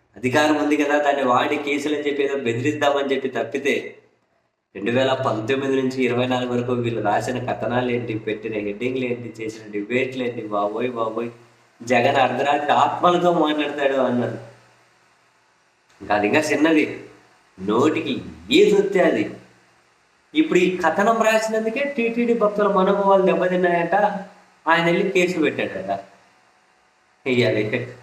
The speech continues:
ఏం మాట్లాడాలో నాకు తెలియట్లే, ఆ, ఏం మాట్లాడాలో నిజంగా తెలియట్లే. ఇంత అధ్వానంగా అయిపోయినారు ఏంది ఆ స్వామి,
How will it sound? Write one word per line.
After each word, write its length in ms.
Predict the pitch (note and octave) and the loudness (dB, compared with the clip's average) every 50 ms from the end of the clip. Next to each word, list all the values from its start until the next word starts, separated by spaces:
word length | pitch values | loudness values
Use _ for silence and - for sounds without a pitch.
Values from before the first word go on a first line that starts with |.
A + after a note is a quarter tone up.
| - _ _ E3 | -20 _ _ 2
ఏం 280 | D#3 C#3 C#3+ D#3 D#3+ D#3 D#3+ | 2 4 4 4 4 4 4
మాట్లాడాలో 480 | D#3+ D#3 - D3 C3+ C3+ C3+ C#3 C3+ | 2 2 2 0 -2 -2 -2 -2 -2
నాకు 180 | C3+ C3 B2 A#2+ | 0 0 -2 -2
తెలియట్లే, 640 | A2+ A2 A2+ A#2+ A#2 A#2 - G#2 - - - - - - - _ _ _ _ _ _ _ _ _ _ _ _ _ _ _ _ _ _ _ - | -2 -2 -2 -2 -2 -2 -4 -4 -4 -4 -6 -10 -14 -20 -20 _ _ _ _ _ _ _ _ _ _ _ _ _ _ _ _ _ _ _ -2
ఆ, 40 | C#3+ | 2
ఏం 320 | C3+ B2+ C3 C#3 D3 D#3 | 2 4 4 4 4 4
మాట్లాడాలో 400 | D#3+ D3+ D3+ D3 D3 C#3+ D3 C#3 | 4 2 2 2 0 0 0 0
నిజంగా 360 | C3 B2+ B2+ C#3 C#3+ D3+ D3 C3+ | 0 0 0 0 0 -2 -2 -2
తెలియట్లే. 680 | C3 B2 A#2+ A#2 A2 - G#2 G2 F2+ F#2 F#2 - - - _ _ _ _ _ _ _ _ _ _ _ _ - | -2 0 0 -2 -2 -2 -4 -6 -6 -6 -8 -10 -14 -20 _ _ _ _ _ _ _ _ _ _ _ _ -8
ఇంత 220 | G#2 G2+ G#2+ - C3 | -6 -6 -2 -2 -2
అధ్వానంగా 680 | B2 B2 B2 - B2+ D3 E3+ F3+ F3+ E3+ E3+ D#3+ D#3 | -2 -4 -6 -6 -2 0 2 2 2 2 2 0 0
అయిపోయినారు 500 | C#3+ C#3 C#3+ - - D#3+ C3+ B2+ A#2 A2+ | 0 0 0 0 0 2 2 2 0 0
ఏంది 280 | A2+ A2 A2 G#2+ G#2+ G2 | -2 -2 -2 -2 -2 -2
ఆ 140 | F#2+ - A#2+ | -2 -4 -4
స్వామి, 760 | A#2 - - B2 A2 G#2 G#2 G#2+ A#2+ B2 A#2+ A#2 A#2+ - | -6 -4 -2 0 0 0 0 -2 -2 -2 -2 -4 -4 -6